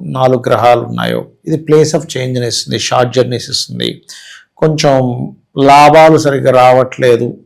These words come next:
ఇంకా లాభాలు పెంచాలనే ప్రయత్నం ఎక్కువ చేస్తారు. ఆ క్రమంలో కొంతమందితో ఆర్గ్యుమెంట్స్ కూడా జరుగుతాయి. అందులో ఆ ప్రయత్నాల్లో అబ్రాడ్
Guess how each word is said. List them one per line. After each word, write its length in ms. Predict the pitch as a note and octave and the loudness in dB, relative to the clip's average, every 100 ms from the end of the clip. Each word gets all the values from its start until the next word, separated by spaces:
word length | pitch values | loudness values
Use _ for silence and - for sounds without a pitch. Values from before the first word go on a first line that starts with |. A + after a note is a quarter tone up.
| _ - _ C#3 | _ -20 _ -4
ఇంకా 160 | C3+ | 2
లాభాలు 400 | C#3 C3 C3 C#3 | 6 6 6 4
పెంచాలనే 520 | C3 B2 A#2+ B2 B2 A#2+ | 2 -2 -2 -2 -2 -6
ప్రయత్నం 520 | - B2+ B2+ - C3 | 0 0 0 -2 -6
ఎక్కువ 240 | A#2+ A2+ | -6 -10
చేస్తారు. 640 | A#2 A2+ - - B1 A#1+ - _ - _ - | -6 -6 -6 -8 -8 -10 -18 _ -20 _ 0
ఆ 100 | D3 | 2
క్రమంలో 420 | C#3+ C#3+ C#3+ D3+ D3+ | 4 2 2 2 2
కొంతమందితో 560 | D3+ C#3+ C#3+ C#3+ C3 C#3 | -2 -2 -2 -4 -4 0
ఆర్గ్యుమెంట్స్ 580 | C3+ B2+ C#3 C#3 C3+ A#2+ | 0 0 -2 -2 -4 -4
కూడా 160 | B2 | -4
జరుగుతాయి. 500 | - B2 - - A#1+ - _ _ _ _ _ _ _ _ _ _ | -4 -8 -12 -8 -10 -10 _ _ _ _ _ _ _ _ _ _
అందులో 560 | D3 D#3 D#3+ D#3 C#3 - | 0 2 4 6 6 4
ఆ 120 | - D3 | 2 2
ప్రయత్నాల్లో 760 | - C#3+ C#3+ D#3 D3+ D3+ D#3+ - | 2 0 0 -2 0 2 2 0
అబ్రాడ్ 600 | D3 B2+ D3 D3+ C#3+ | -4 0 4 4 4